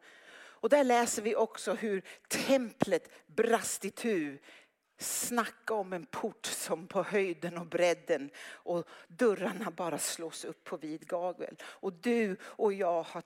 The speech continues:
tillgång till Guds hjärta, det allra heligaste. Inte för att vi förtjänar den,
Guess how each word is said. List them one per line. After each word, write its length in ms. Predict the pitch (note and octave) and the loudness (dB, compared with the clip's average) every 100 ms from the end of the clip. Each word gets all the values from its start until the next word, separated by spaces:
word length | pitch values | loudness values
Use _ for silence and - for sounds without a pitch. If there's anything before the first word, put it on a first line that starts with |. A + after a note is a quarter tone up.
| - | -12
tillgång 680 | - G#3+ F#3+ F3+ F#3 D3 D3+ | -6 -4 -4 -2 -6 -6 -12
till 220 | - E3+ | -10 -8
Guds 440 | G#3 F3 - - - | -6 -6 -6 -8 -8
hjärta, 580 | E3+ F#3 - - F#3 E3 | -4 -2 -4 -4 -2 0
det 160 | - - | -2 -2
allra 360 | - G3+ F3 F3 | 0 0 0 -6
heligaste. 840 | - - - E3 - - - D#3+ - _ _ _ _ _ _ _ | -8 -12 -10 -10 -10 -12 -10 -12 -14 _ _ _ _ _ _ _
Inte 260 | - F#3 A3 | -12 -4 -2
för 100 | A#3+ | -2
att 120 | - | -2
vi 80 | A#3 | -4
förtjänar 540 | - - - D3+ D3 | -2 -2 -4 -6 -8
den, 200 | E2+ D#3 | -8 -10